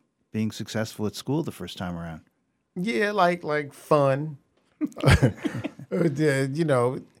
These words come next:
Speaker 2: it, it was. It was. I think, I think, um, um, truth in the wrong season bears no fruit. So I think you have to be ready to receive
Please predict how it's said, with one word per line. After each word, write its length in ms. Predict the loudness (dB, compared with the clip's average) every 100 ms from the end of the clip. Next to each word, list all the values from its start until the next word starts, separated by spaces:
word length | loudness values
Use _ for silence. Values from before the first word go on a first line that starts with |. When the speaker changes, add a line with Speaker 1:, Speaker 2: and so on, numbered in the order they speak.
| -8 4
Speaker 2:
it, 80 | 6
it 220 | 6 6
was. 260 | 10 10 8
It 80 |
was. 260 | 8 6 6
I 160 | 2 2
think, 380 | 2 -2 -4 -10 _ 0
I 80 |
think, 400 | 0 2 0 0
um, 420 | 0 2 0 -2 -2
um, 460 | 0 0 -2 -6
truth 420 | -6 2 4 2 0
in 140 | 0
the 80 | 0
wrong 400 | 4 4 4 2
season 640 | -2 2 4 2 0 -2
bears 400 | 0 2 2 0
no 160 | -4 -6
fruit. 320 | -8 -14 -14 -18 _ _ _ _ -12 -12 _
So 220 | -2 4
I 100 | 4
think 240 | 4 -2 0
you 120 | 0
have 120 | 0
to 60 | -2
be 140 | -2
ready 280 | 2 0 0
to 100 | -2
receive 800 | -6 -6 -4 -4 -4 -8 -12